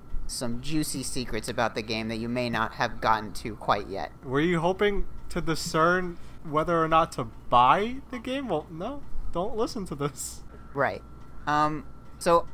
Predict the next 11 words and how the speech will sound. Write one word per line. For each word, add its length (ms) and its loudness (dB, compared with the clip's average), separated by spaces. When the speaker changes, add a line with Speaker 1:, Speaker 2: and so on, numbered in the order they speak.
Speaker 1:
first 300 6
thing 300 2
I'd 160 6
like 220 2
to 60 -8
talk 240 4
about 380 2
is 320 -2
the 140 -8
sound 420 -2
direction. 640 -6